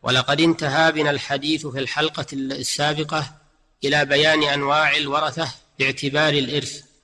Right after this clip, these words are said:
فهم بهذا الاعتبار ثلاثة أنواع: نوع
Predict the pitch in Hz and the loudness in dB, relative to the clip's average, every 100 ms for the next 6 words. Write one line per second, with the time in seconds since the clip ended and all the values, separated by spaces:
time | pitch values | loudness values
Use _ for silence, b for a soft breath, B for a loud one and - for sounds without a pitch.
0 | _ 143 151 165 160 160 156 147 127 - | _ 0 4 4 4 4 4 2 0 -2
1 | 139 151 160 - 151 143 135 135 120 127 | 0 2 2 0 0 0 -4 -4 -2 2
2 | 131 92 - - _ - 127 156 156 | 0 0 -8 -20 _ -6 0 2 4